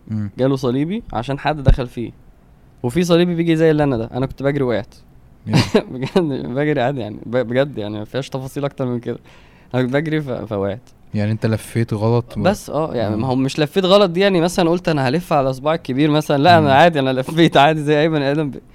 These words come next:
Speaker 2: بس هو ربنا.
Speaker 1: يعني هي دي و-،
Speaker 2: أيوة.
Speaker 1: وقتها، سبحان
Speaker 2: هو
Speaker 1: الله.
Speaker 2: ربنا بيقدر كده.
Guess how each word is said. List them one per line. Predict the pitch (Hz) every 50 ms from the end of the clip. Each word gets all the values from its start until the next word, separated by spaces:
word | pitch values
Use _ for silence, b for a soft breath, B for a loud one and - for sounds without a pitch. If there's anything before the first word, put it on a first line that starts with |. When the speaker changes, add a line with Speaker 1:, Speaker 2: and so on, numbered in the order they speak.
| b b
Speaker 2:
بس | 127 123 -
هو | 208 262
ربنا. | 226 151 131 147 180 202 151 104 110 -
Speaker 1:
يعني | 110 107 107 107 110
هي | 117 120 120 117
دي | 110 117 120 120 110
و-، | 110 110 101
Speaker 2:
أيوة. | 104 135 143 170 202 226 226 233 226 180 147 131 120 110 107
Speaker 1:
وقتها، | 110 113 110 - - 120 117 107 107 101
سبحان | 98 - 143 170
Speaker 2:
هو | 208
Speaker 1:
الله. | 208 160
Speaker 2:
ربنا | 135 123 127 151 185 208
بيقدر | 165 131 - - 160 175 180 175 147 127 135
كده. | - 143 147 170 139 -